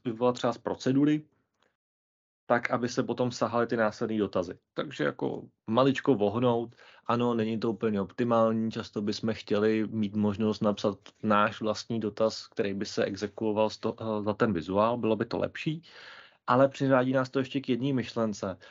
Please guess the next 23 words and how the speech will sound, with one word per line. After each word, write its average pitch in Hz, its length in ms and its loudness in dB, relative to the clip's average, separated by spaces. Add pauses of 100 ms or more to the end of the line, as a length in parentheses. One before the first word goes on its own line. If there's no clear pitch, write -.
(220)
a 110 60 2
to 123 200 2
je 120 160 4
dax 123 460 0
Horizontal 107 640 0
Fusion. 117 560 0 (1120)
Je 98 120 -2
to 160 220 4
věc, 117 380 4
kterou 143 720 6 (340)
uživatelé 135 640 4
z - 40 -12
Premium 127 720 2 (300)
už - 180 0
nějakou 131 340 6
dobu 131 240 6
mají, 117 360 6
aniž 123 240 -6
by 123 100 2
o 120 120 2
tom 131 160 0
vůbec 120 300 -2
věděli, 98 520 0